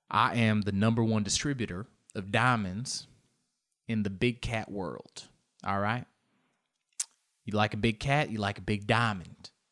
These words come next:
All right? I got the, I got the nicest cut diamonds and the least cut cocaine. Whatever you need, I will deliver it. I am there for you. I am there for your cats. I also, uh, one thing I like to do, I got a new little special going on.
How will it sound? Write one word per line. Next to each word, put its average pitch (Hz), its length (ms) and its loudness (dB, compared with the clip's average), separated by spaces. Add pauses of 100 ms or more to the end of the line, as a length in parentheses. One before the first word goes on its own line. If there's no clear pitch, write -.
(420)
All 87 100 -10
right? 95 260 -4
I 98 80 -4
got 104 260 -4
the, 95 180 -8
I 98 100 -4
got 110 200 -2
the 98 60 -10
nicest 131 840 -4
cut 123 360 0
diamonds 156 760 0 (320)
and 113 180 2
the 98 100 -2
least 131 580 -4
cut 143 340 -4 (300)
cocaine. 117 680 -4 (840)
Whatever 117 260 -2
you 120 140 2
need, 139 320 2
I 117 200 2
will 123 280 0
deliver 113 580 0
it. 90 80 -2
I 113 260 -2
am 104 200 -4
there 113 240 0
for 135 320 2
you. 139 240 -2
I 113 140 -2
am 113 100 -2
there 117 160 -2
for 117 140 -10
your 110 220 -8
cats. 87 360 -6
I 85 100 -4
also, 113 560 -2 (400)
uh, 95 280 -4
one 101 220 -2
thing 113 140 -2
I 101 60 0
like 107 240 0
to 104 80 -10
do, 101 100 2
I 101 80 0
got 101 140 -2
a 101 40 -2
new 101 120 -4
little 92 160 -8
special 123 360 -4
going 98 280 -2
on. 95 180 -2